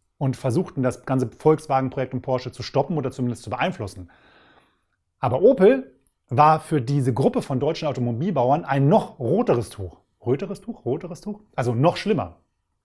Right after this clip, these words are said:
Erstens, weil die Marke seit neunzehnhunderteinunddreißig zu General Motors gehörte und als amerikanisch betrachtet wurde, also ausländisch und deswegen erstmal grundsätzlich aus dem Club raus. Und zweitens,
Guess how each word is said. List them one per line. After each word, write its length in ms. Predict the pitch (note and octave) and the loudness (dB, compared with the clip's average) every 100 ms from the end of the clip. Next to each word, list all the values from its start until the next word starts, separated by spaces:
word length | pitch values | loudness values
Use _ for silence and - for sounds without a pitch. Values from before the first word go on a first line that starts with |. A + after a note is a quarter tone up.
| _ _ _ - _ | _ _ _ -20 _
Erstens, 400 | - E3+ B3 B3+ - - - - _ _ - | 2 2 2 -4 -6 -20 -20 -20 _ _ 2
weil 140 | D3 | 4
die 80 | D3 | 4
Marke 280 | C#3+ E3 F3+ | 2 2 -2
seit 120 | E3 | -2
neunzehnhunderteinunddreißig 680 | D#3+ D#3+ C#3+ D#3 D#3 D#3+ C#3 | -4 -4 -4 -2 -2 -4 -6
zu 120 | C3 | -2
General 320 | C#3 C#3 B2 | 0 2 2
Motors 460 | B2+ C#3 D#3+ C3+ - | 4 4 2 -2 -2
gehörte 500 | F#2+ G#2+ A2 F#3 G3+ | -6 -6 -4 -6 -6
und 220 | - D3+ | -6 -4
als 200 | C#3 C3 | -4 -6
amerikanisch 600 | C3+ B2 B2 D#3 F3 - | -6 -6 -6 -2 -2 -4
betrachtet 520 | - - G#2 - F#2+ | -8 -8 -10 -10 -8
wurde, 220 | A2 B2 D#3 | -4 -4 -4
also 160 | G#2+ | -4
ausländisch 640 | - D3+ C3+ G#2+ G#2+ G3+ - | 2 2 2 -4 -4 -4 -6
und 140 | A#2+ | -8
deswegen 260 | A#2 B2+ B2+ | -4 -4 -4
erstmal 240 | A#2+ A#2 | -6 -4
grundsätzlich 560 | A2 A2+ C#3 C3 A3+ - | -4 -2 -2 -4 -12 -6
aus 200 | C3+ C3 | -6 -4
dem 100 | A2+ | -4
Club 240 | D#3+ E3+ | -2 -2
raus. 320 | G#2+ G#2 - - - - - _ _ _ _ _ | -2 -4 -6 -16 -20 -20 -20 _ _ _ _ _
Und 160 | C#3+ C#3 | -4 2
zweitens, 560 | A3+ C4+ F3+ B3 - | 4 2 0 -4 -8